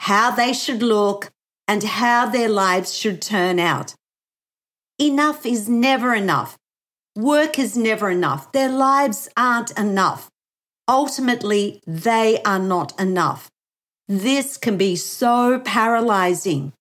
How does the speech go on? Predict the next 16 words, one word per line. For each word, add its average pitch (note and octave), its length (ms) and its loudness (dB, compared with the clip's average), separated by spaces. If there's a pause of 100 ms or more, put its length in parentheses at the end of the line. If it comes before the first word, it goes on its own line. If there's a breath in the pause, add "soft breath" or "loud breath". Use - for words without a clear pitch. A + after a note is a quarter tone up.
(720)
If A3 260 -4
you B3+ 440 2
feel C4+ 440 0
like G3 380 -2
you're A#3+ 400 2
never A#3+ 420 2
good A3 360 -2
enough, G#3+ 500 0 (320)
this D4 400 0
can B3+ 500 0
be G#3 360 2
a G#3 80 -2
sign G3+ 480 -2
of G3+ 100 -6
perfectionism. G3+ 1000 -2 (1000)
Perfectionism B3 960 0